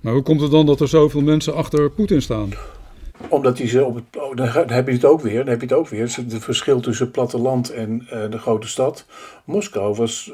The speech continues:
Speaker 2: toch al een redelijk open, liberale stad, was mijn indruk. Ik ben er nooit geweest. Eh,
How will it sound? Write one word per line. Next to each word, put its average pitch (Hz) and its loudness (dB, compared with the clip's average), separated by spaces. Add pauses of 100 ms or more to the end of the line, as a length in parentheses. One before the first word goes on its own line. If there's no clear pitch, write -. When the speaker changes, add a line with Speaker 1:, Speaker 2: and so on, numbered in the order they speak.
Speaker 2:
toch 131 -8
al 127 -6
een 131 -12
redelijk 147 -2
open, 151 -2 (360)
liberale 143 -2
stad, - -2
was 107 -2
mijn 110 -2
indruk. 113 -6
Ik - -20
ben 113 -2
er 101 -6
nooit 95 -4
geweest. 117 -6 (420)
Eh, - -14